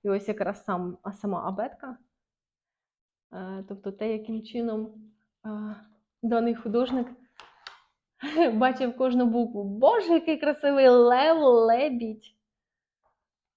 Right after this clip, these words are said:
О май гарбл! Це с-, так красиво. Так, я не знаю, вам, певно, має бути видно.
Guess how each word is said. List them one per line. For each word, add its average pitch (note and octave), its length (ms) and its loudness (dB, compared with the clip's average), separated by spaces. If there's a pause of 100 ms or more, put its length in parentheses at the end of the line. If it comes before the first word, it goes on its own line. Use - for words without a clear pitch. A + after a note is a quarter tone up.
(500)
О C4 260 -6
май A3 480 -4
гарбл! A3+ 1000 -2 (1600)
Це B3 120 -12
с-, - 800 -16
так D#4 320 -2
красиво. B3 840 -6 (420)
Так, - 240 -8 (120)
я A#3+ 100 -2
не B3 120 0
знаю, A3 280 -6
вам, G#3+ 240 -6
певно, A3 260 -6
має A3 260 -10
бути G#3+ 280 -12
видно. G3 320 -14